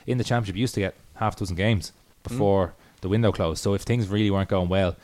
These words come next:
Speaker 1: you know, you could buy late on the window or whatever. Fair enough, you have to pay over the odds for it, but you can do it. Now, you've just gotta add early, get players in,
Speaker 2: Where's the fair, yeah.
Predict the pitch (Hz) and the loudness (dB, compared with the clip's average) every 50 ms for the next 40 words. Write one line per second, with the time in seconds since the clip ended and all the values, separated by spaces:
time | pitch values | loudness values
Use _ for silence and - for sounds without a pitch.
0 | - - - - _ _ _ 101 92 90 87 82 - 82 - 92 90 90 87 87 | -20 -20 -20 -20 _ _ _ -4 -2 -2 -2 -2 -2 2 2 2 4 4 2 2
1 | 90 87 87 87 87 87 87 87 85 90 90 90 90 87 85 87 90 90 85 85 | 2 2 2 2 2 2 2 0 0 0 0 0 0 0 2 2 0 0 0 -2
2 | 82 80 - - - - 90 85 85 - - - - - 90 87 85 82 82 85 | -4 -4 -6 -8 -4 -2 -2 -2 -2 -4 -6 -6 -4 -2 0 0 0 0 0 0
3 | 85 90 90 - - 87 80 - 85 85 - 87 78 78 90 90 87 - - - | 0 0 0 -2 -4 -6 -4 -4 -6 -6 -6 -6 -6 -4 -2 -2 -2 -4 -6 -18
4 | - - _ - 95 98 104 104 92 82 - - - - _ _ _ 82 80 90 | -20 -20 _ -4 2 4 6 6 6 4 0 -6 -20 -20 _ _ _ -6 -2 -2
5 | 98 - - 98 87 82 - - _ _ _ _ _ - _ - _ - 87 90 | -2 0 0 0 0 0 -4 -8 _ _ _ _ _ -20 _ -18 _ -4 -2 0
6 | 92 92 90 87 87 85 85 - - 95 95 - - 98 90 90 85 87 92 92 | 0 0 0 0 0 -2 -2 -2 -2 -2 -2 0 0 2 0 0 0 0 0 0
7 | 107 107 104 - 101 - 110 113 123 120 110 110 127 | 0 0 -2 -4 -4 -2 0 0 0 0 0 -2 -2